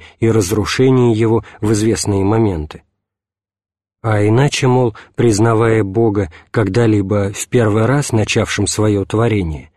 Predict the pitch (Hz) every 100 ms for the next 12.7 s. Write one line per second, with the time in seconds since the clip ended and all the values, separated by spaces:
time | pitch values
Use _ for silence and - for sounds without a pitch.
0 | _ _ _ _ - 139 147 117 107 123
1 | 107 113 127 143 123 110 - 123 131 -
2 | - - 113 135 123 117 110 120 120 127
3 | 113 113 - - _ - 117 - 123 143
4 | 131 - 107 104 101 - 113 110 92 104
5 | 98 90 101 92 143 139 110 92 85 80
6 | - - - 120 - - 120 123 104 113
7 | 110 110 110 98 82 - 90 76 _ _
8 | _ _ _ - 139 - 123 120 - -
9 | 113 143 139 131 - - 104 113 113 110
10 | 117 120 117 107 85 76 71 _ _ _
11 | - 135 - 123 110 101 123 - - 117
12 | 104 117 113 104 87 82 69